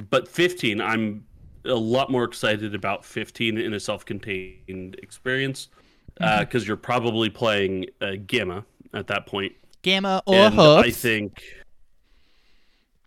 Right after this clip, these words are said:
Speaker 2: What,
Speaker 1: yeah.
Speaker 2: what, I
Speaker 1: Um,
Speaker 2: don't
Speaker 1: so
Speaker 2: think they
Speaker 1: if you're
Speaker 2: mind
Speaker 1: playing
Speaker 2: Hoops.
Speaker 1: herbs, then your opponent's forcing herbs.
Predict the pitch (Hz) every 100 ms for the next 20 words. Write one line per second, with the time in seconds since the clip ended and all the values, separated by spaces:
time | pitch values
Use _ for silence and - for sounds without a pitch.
0 | _ - 127 135 117 92 90 - 143 165
1 | 160 110 104 101 151 156 185 208 226 -
2 | - - 202 170 170 170 127 139 113 123
3 | 117 - 117 101 - 123 117 - 113 107
4 | - 101 92 98 98 98 -